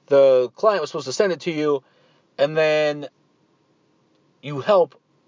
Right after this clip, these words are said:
and then you have the audacity to do what Mexi does. You're welcome. I always help people. It is my God-fearing ways. Motherfucker, you fucked up the case to begin with. Yeah,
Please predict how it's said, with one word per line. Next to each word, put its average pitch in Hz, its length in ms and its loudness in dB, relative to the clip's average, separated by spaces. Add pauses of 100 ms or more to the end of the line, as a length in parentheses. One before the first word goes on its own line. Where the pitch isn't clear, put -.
(100)
and 143 140 -10
then 143 160 -8
you 135 120 -14
have 180 260 -4
the 185 80 -2
audacity 139 500 -6
to 110 140 -18
do 123 420 -4 (300)
what - 120 -6
Mexi 175 320 -6
does. 131 380 0 (340)
You're 110 140 -4
welcome. 117 380 -2 (1160)
I 143 120 -6
always 139 280 -4
help 98 180 -6
people. 92 300 -16 (380)
It 120 100 -12
is 117 80 -16
my 113 140 -2
God-fearing 170 640 0
ways. 120 340 -4 (400)
Motherfucker, 139 560 -4 (440)
you 135 360 -8 (180)
fucked - 340 -6
up 135 160 -4
the 127 80 -8
case - 320 -6
to 131 80 -20
begin 135 340 -6
with. 127 240 -2 (300)
Yeah, 147 220 0